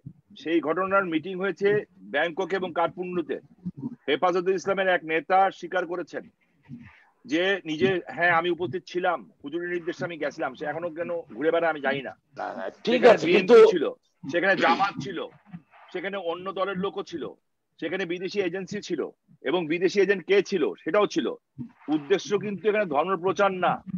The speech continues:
Speaker 1: উদ্দেশ্য তো হচ্ছে রাষ্ট্রটাকে অকার্যকর করা, এই দেশটাকে এমন একটা স-, তৈরি করা, এবং এরা ঠিক সময় মতো দেশ থেকে চলে যাবে। হাজার হাজার কোটি টাকা দেশের ভিতরেও আছে, বাইরের থেকেও এসছে। এই টাকাটাকে দিয়ে,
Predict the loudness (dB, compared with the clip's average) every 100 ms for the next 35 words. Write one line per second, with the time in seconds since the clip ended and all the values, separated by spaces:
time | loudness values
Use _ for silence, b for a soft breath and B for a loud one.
0 | -10 _ _ -10 -2 -2 0 0 0 0
1 | 0 4 4 2 -2 -8 -4 0 0 -2
2 | -4 -4 -4 -4 -4 -8 -10 -16 _ -20
3 | _ _ _ _ _ _ _ -2 0 0
4 | -4 -6 -4 0 0 -4 _ _ _ -2
5 | -2 -2 -10 -8 -6 -2 -2 -4 -14 -14
6 | -12 -14 -16 -8 -6 -4 -2 0 0 -2
7 | -10 _ _ -6 -6 -2 0 0 -2 -8
8 | -10 -4 -2 -2 -2 -4 -6 -6 -4 -2
9 | 0 0 -2 0 0 0 -2 -6 -8 -4
10 | -2 -4 -8 -14 _ _ -12 -6 0 4
11 | 4 4 0 0 _ _ -2 0 0 -2
12 | -2 -2 -2 -2 -2 -2 -6 _ -6 -6
13 | -4 -6 -6 -6 -8 -6 -2 -2